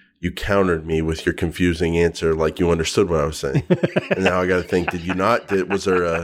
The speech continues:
Speaker 1: was there a technical thing? You only heard the
Speaker 2: No,
Speaker 1: first
Speaker 2: I,
Speaker 1: word, yes,
Speaker 2: I
Speaker 1: no?
Speaker 2: explain your answer to you, for you. The answer is sometimes it's practical and it does work, and sometimes it can't.
Speaker 1: No, here's the thing. I've, I ne-, I, for my management style, the kind of clients I work with,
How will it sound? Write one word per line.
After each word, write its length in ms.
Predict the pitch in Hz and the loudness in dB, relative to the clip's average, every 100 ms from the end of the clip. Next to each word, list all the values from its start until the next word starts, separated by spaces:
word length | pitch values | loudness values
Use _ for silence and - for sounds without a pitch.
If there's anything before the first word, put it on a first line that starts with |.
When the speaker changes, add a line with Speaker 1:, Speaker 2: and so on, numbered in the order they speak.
| - | -8
Speaker 1:
was 440 | - - - - | -14 -14 -18 -2
there 120 | 107 | -2
a 40 | 90 | 0
technical 420 | 113 151 147 147 | 0 2 2 0
thing? 200 | 151 139 | 2 2
You 140 | 113 | 2
only 160 | 110 98 | 2 2
heard 160 | 104 95 | 0 -2
the 80 | |
Speaker 2:
No, 180 | 101 - | -2 0
Speaker 1:
first 120 | 117 | 0
Speaker 2:
I, 100 | 160 | 0
Speaker 1:
word, 160 | 113 104 | -2 -2
yes, 160 | 98 117 | -4 0
Speaker 2:
I 120 | 208 | 2
Speaker 1:
no? 100 | 214 | 2
Speaker 2:
explain 460 | 170 - 165 220 170 | 0 -2 0 2 0
your 80 | 127 | 0
answer 320 | 135 123 131 | 0 0 -2
to 160 | - | 2
you, 200 | 185 127 | 2 0
for 240 | 104 151 185 | -2 0 2
you. 220 | 113 104 | 0 0
The 180 | 127 127 | -2 2
answer 420 | 151 202 - 143 | 2 2 0 -2
is 440 | 131 117 117 117 - - - | 2 2 2 -2 -12 -16 -4
sometimes 500 | - 170 151 151 127 | 0 2 2 0 -2
it's 80 | |
practical 640 | - 139 139 139 117 120 - | 0 0 2 0 2 2 2
and 140 | 123 | -2
it 100 | 113 | 0
does 240 | 120 117 107 | 2 2 2
work, 300 | 104 110 117 | 0 2 0
and 120 | 110 | 0
sometimes 640 | 123 117 113 107 110 - - - - | 2 2 2 2 0 -2 -4 -8 -6
it 140 | 117 | -6
can't. 160 | - 147 | 0 2
Speaker 1:
No, 40 | |
here's 220 | 123 143 127 | 4 2 0
the 100 | 110 | 0
thing. 320 | 131 107 90 110 | 2 0 -2 0
I've, 260 | 117 113 - | 2 0 0
I 180 | 117 113 | 2 2
ne-, 160 | 117 - | 0 0
I, 140 | 107 110 | 0 0
for 160 | 113 101 | 0 0
my 180 | 110 | 2
management 480 | 123 120 123 123 113 | 2 2 0 -2 -4
style, 440 | - 117 110 107 107 | 0 2 2 0 -4
the 200 | - 98 | -10 -2
kind 200 | 107 101 | 2 2
of 60 | |
clients 300 | 104 101 98 | 2 0 2
I 80 | 101 | 2
work 240 | 101 104 | 2 0
with, 300 | 107 104 - | 0 0 -2